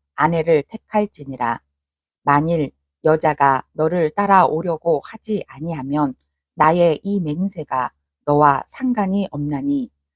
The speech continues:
오직 내 아들을 데리고 그리로 가지 말지니라. 그 종이 이에 그의 주인 아브라함의 허벅지 아래에 손을 넣고 이 일에 대하여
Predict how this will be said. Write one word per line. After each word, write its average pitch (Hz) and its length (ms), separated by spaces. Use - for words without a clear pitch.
오직 160 460
내 160 320
아들을 185 500
데리고 131 560
그리로 156 500
가지 143 440
말지니라. 139 840
그 208 300
종이 160 520
이에 170 440
그의 190 360
주인 156 440
아브라함의 156 800
허벅지 208 440
아래에 156 640
손을 180 360
넣고 135 520
이 196 260
일에 185 320
대하여 147 580